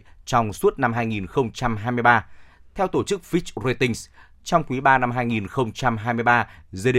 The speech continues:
P toàn cầu cao hơn chín phần trăm so với trước đại dịch. Các doanh nghiệp đã tái cơ cấu hệ thống hậu cần của họ. Châu Âu đang ngày càng ít phụ thuộc vào khí đốt của Nga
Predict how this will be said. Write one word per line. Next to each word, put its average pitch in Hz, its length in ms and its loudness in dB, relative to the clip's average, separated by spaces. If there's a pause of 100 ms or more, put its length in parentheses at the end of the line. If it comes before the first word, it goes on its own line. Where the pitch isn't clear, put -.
(100)
P 120 240 2
toàn 113 160 2
cầu 107 300 0 (240)
cao 151 160 6
hơn 151 200 0
chín 120 240 -4
phần 120 160 -4
trăm 123 240 -2
so 110 160 -2
với 98 160 -2
trước - 160 -2
đại 104 140 0
dịch. 113 140 -2 (520)
Các 208 160 4
doanh 170 160 -2
nghiệp 123 200 0
đã 135 160 6
tái 127 220 0
cơ 170 180 0
cấu 127 200 2
hệ 151 140 2
thống 113 220 -2
hậu 139 140 -2
cần 107 260 0
của 101 200 -2
họ. 113 280 2 (380)
Châu 139 180 4
Âu 127 160 2
đang 123 240 2
ngày 110 140 0
càng 107 240 -2
ít 185 160 -4
phụ 120 120 -6
thuộc 113 280 -2
vào 107 140 4
khí 120 160 -4
đốt 175 220 2
của 127 180 2
Nga 117 340 0